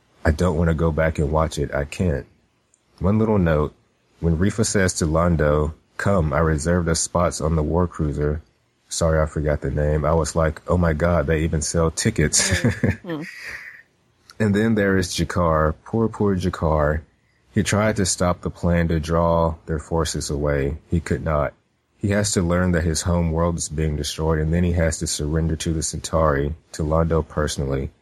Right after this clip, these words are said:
Speaker 1: When he is about to leave the council chamber, his speech is really amazing. Yes, he has been broken, but we'll know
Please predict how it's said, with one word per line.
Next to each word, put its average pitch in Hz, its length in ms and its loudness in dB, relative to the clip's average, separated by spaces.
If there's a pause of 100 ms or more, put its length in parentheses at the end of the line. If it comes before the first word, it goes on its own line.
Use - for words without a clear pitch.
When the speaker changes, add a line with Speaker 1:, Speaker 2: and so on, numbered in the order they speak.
(340)
Speaker 1:
When 78 120 0
he 95 100 4
is 107 140 2
about 98 300 2
to 87 100 0
leave 85 160 4
the 82 80 2
council 85 420 2
chamber, 78 400 0
his 78 140 0
speech 87 340 0
is 76 100 -2
really 80 300 2
amazing. 76 640 0 (460)
Yes, 87 300 2
he 98 140 2
has 95 120 2
been 92 220 2
broken, 80 720 2
but 78 260 2
we'll 82 420 2 (180)
know 85 460 2